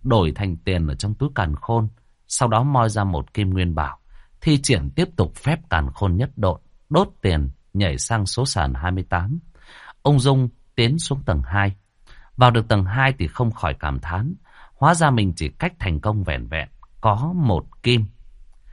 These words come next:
Cấu trúc của tầng hai cực kỳ đơn giản, chỉ có một khối sàn không lớn không nhỏ. Ở đầu phía nam có cơ quan. Đường Hoa khởi động cơ quan thì bên trái xuất hiện pháp trận có thể thông đến tầng một. Vừa định bước vào trận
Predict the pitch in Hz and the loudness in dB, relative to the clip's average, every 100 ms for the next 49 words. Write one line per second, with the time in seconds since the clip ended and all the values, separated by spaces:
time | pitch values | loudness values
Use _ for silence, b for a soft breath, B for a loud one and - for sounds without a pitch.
0 | - - - 165 254 262 - 90 87 131 | -20 -4 0 2 0 -2 -2 -2 0 0
1 | 135 - - 85 78 110 107 92 71 58 | -2 -6 -6 -4 -2 -2 -2 -2 -2 -6
2 | - - 85 - 135 101 - 104 135 - | -12 -8 -6 -2 -2 -2 -4 -4 -2 -2
3 | 87 69 65 101 92 92 143 - 107 87 | -2 -4 -6 -4 -2 -2 -2 -4 -2 -2
4 | 76 57 - _ B B B B 117 113 | -2 -6 -14 _ B B B B 2 4
5 | 101 - 160 147 127 120 - 127 - 123 | 2 2 2 2 2 0 -2 -2 0 -2
6 | 113 117 117 110 - b b b - 127 | -2 -2 0 0 -4 b b b 2 4
7 | 117 143 143 - 80 71 - 127 120 127 | 4 2 0 0 -2 -4 -6 -4 -4 -2
8 | 123 117 - _ _ _ 113 113 135 135 | 0 -2 -6 _ _ _ -2 0 0 0
9 | 113 143 - - 143 - - 139 - - | -2 -4 -6 -4 -4 -4 -4 -6 -4 -6
10 | - - 139 98 71 - 107 98 104 131 | -6 -6 -6 -6 -6 -4 -2 -2 -4 -4
11 | 80 71 71 67 - _ - - - - | -4 -4 -6 -8 -14 _ -20 -20 -20 -20
12 | - - - - - - - - _ _ | -20 -20 -20 -20 -20 -20 -20 -20 _ _
13 | - _ _ _ _ _ _ _ _ _ | -20 _ _ _ _ _ _ _ _ _
14 | - b b b b 123 120 107 90 185 | -20 b b b b 4 6 4 0 0
15 | 220 101 80 - 107 | 0 -2 -2 -2 -4